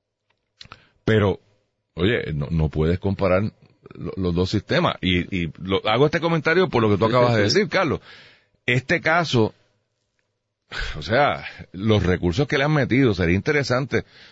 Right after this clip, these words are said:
Speaker 1: preguntarle a, a la fiscal federal si se puede cuantificar o si ellos han cuantificado cuánto costó,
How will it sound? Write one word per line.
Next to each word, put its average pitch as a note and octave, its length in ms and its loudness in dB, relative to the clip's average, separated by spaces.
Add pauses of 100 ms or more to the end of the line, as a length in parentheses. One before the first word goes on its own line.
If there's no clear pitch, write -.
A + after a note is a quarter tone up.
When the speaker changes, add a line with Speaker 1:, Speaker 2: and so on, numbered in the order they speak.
Speaker 1:
preguntarle F#2+ 840 2
a, E2 680 2
a E2 100 0
la E2 100 2
fiscal F2+ 880 2 (120)
federal F#2 500 0 (540)
si - 300 -4
se G2 140 -2
puede G2 280 2
cuantificar G2+ 600 0
o G#2 40 -2
si E2+ 100 -4
ellos F#2 180 -2
han G2+ 80 -6
cuantificado F2+ 720 0
cuánto G#2+ 340 2
costó, F#2+ 400 -2